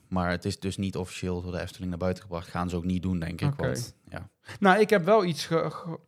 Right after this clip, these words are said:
Speaker 2: ja, ik heb, dan is het een woordvoerder geweest die, er stond wel in, het project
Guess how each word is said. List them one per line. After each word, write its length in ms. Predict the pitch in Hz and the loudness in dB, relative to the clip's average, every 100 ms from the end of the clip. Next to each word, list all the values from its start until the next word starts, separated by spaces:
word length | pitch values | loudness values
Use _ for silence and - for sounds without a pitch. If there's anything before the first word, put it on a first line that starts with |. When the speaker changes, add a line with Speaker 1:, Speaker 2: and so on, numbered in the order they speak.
| - | 2
Speaker 2:
ja, 240 | 180 160 | 6 8
ik 140 | 170 | 6
heb, 160 | 165 151 | 4 2
dan 380 | 151 147 139 139 | 2 4 4 4
is 100 | 135 | 4
het 80 | 147 | 6
een 120 | 131 | 6
woordvoerder 460 | 147 170 - 143 | 6 4 2 0
geweest 260 | 127 131 127 | 0 -2 -4
die, 140 | 123 123 | -4 -4
er 340 | 135 - - | -6 -8 -6
stond 240 | 139 170 147 | 2 4 6
wel 180 | 190 165 | 6 6
in, 200 | 151 - - - | 2 -2 -8 -6
het 180 | 143 | -6
project 520 | - 156 170 226 - | 2 6 8 6 0